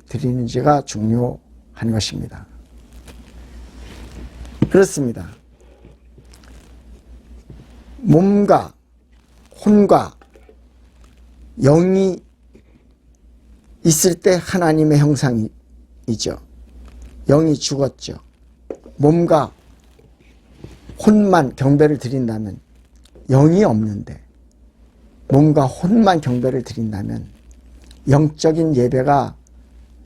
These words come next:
될 수 있겠느냐? 지금 요한복음 사 장에서 이렇게 말씀을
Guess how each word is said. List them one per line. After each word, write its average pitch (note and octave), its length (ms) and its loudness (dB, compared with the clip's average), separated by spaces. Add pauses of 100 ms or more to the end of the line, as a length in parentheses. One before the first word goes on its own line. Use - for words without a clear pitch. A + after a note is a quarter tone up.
될 A#2+ 160 0
수 - 180 0
있겠느냐? C3 880 4 (1200)
지금 A#2 240 4
요한복음 C#3 460 4
사 B2+ 220 0
장에서 B2 680 0 (400)
이렇게 A#2 460 0 (680)
말씀을 A2+ 720 0